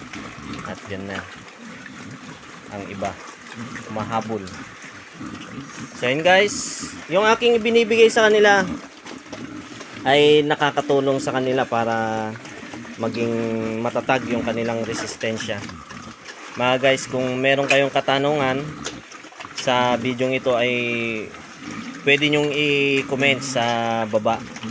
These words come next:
para mabigyan natin ng kasagutan o magawa natin ng video, mga guys, sa susunod na, ah, upload.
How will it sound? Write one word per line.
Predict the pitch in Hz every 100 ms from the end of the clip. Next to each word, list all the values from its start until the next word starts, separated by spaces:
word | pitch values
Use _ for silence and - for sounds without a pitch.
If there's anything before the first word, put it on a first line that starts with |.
| 120 117 120
para | 123 127 139 131 131 127 123 123
mabigyan | 123 127 127 127
natin | 127 127 127 120
ng | 117 113 113 107
kasagutan | - 113 120 117 139 135 123 117
o | 127 120 117 110 110 - - -
magawa | 160 170 185 185
natin | 185 180 180 175
ng | 165
video, | 156 139 139 131
mga | 120 120 113
guys, | 110 104 -
sa | 113 113 107
susunod | 117 - 117 107 110
na, | 110 107 107 104 101 - - - - -
ah, | 101 104 98 87 73 67 - - -
upload. | 139 - 143 120